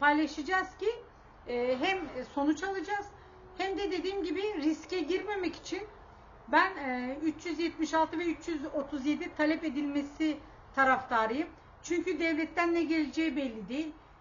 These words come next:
E, biliyorsunuz ki, e, rüzgara karşı duramazsınız arkadaşlar. Yani en azından indirimi kaçırmayalım dediğiniz takdirde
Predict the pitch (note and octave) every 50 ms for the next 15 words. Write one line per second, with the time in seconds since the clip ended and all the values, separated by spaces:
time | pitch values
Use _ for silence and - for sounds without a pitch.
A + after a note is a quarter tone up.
0 | - - C#4 B3 B3+ E4 E4 F4+ F#4 F4 - - D#4+ D#4+ D4+ - - E4+ F4+ F4
1 | E4 A3+ A#3 A3+ - A#3 A3+ - - - - - - C#4+ C#4 C4+ D4+ C#4+ B3 -
2 | D#4+ E4 F4 F4 F4 D#4+ D#4+ D4+ C#4+ - E4+ C4+ C#4+ D4+ D#4 D#4+ D4+ C4+ - -
3 | - A3+ G#3 G3 G3+ F#3+ F#3+ - B3 A3+ A3 G3 - - G3 F3+ E3 - - -
4 | - - - - C#4+ C#4 C#4+ C#4+ D4 C#4 C4+ - - - - - - - - -
5 | - - - - - - - - - - - - - C#4+ D4 D#4 D#4 C#4 A#3 C#4
6 | C4+ C4+ D4 D#4 E4 D4+ - - - - - - - - C#4 C#4 C#4 C4+ D#4 E4
7 | D#4 - - - C4+ C4+ - - B3 A#3 A3+ A3+ A3+ A3 A3 A3+ A3 G#3+ G3+ F#3+
8 | G3 B3 B3+ A#3 C#4+ D4+ D#4 D#4 D#4 - D#4 C#4 - - - A#3+ A3+ G#3+ C#4+ F4
9 | G#4+ G#4